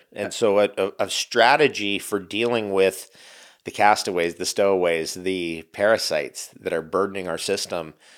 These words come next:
Speaker 1: is really an important strategy for humankind. Again, the entire directive of a parasite is to make sure you don't know it's there.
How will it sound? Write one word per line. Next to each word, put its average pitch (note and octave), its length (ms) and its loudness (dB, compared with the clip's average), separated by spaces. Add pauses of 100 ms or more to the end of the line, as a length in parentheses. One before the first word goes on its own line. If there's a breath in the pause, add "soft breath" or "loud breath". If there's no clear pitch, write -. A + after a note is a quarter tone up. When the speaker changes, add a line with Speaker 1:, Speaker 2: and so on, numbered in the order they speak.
(260 soft breath)
Speaker 1:
is F#2 180 -4
really A2 560 2
an G2 80 -2
important F#2 460 -2
strategy F#2 420 0
for - 140 -10
humankind. F#2 440 -4
Again, F#2 440 4 (320 soft breath)
the G2 80 -4
entire A#2+ 720 4
directive A2 560 0
of F2+ 100 -2
a D#2 80 -10
parasite G#2 460 -2
is D#2 80 -14
to - 120 -18
make G2 320 -4
sure G#2+ 580 2 (100)
you G2+ 280 -6
don't G2+ 340 2
know F#2 180 -2
it's - 140 -4
there. D#2+ 400 -2